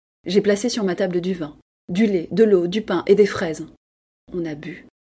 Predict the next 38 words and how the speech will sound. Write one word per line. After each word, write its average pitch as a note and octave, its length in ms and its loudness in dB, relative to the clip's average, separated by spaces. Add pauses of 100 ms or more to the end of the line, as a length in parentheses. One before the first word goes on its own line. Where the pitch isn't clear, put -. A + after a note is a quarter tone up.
(120)
J'ai F3 300 -2
bu E3+ 280 -14 (140)
toute - 180 -18
l'eau F#3 260 -2 (400)
et E3+ 80 -8
un D#3+ 120 -8
peu F#3+ 160 -6
de G3+ 100 -4
lait. F3+ 220 -10 (560)
On G3+ 80 0
n'a G3 140 4
touché G#3 280 -4
ni B3 180 4
au G3+ 80 4
vin, E3 240 -8 (120)
ni G3 160 4
au F#3 60 4
pain, D3+ 220 -16 (140)
ni F#3+ 120 -2
aux F#3+ 60 -4
fraises. - 420 -16 (1000)
Le D#3 100 -8
sept - 380 -4
juillet, E3 460 -6 (400)
j'ai F#3+ 180 8
renouvelé G#3 520 6
la G3 80 0
même G3 220 2
épreuve, F3+ 420 -8 (280)
qui - 120 -6
a E3 40 0
donné F#3+ 220 2
le F#3 80 2
même F#3 160 4
résultat. G#3 540 -8 (760)
Le F3+ 160 4
huit F3+ 200 0
juillet, F#3+ 460 -4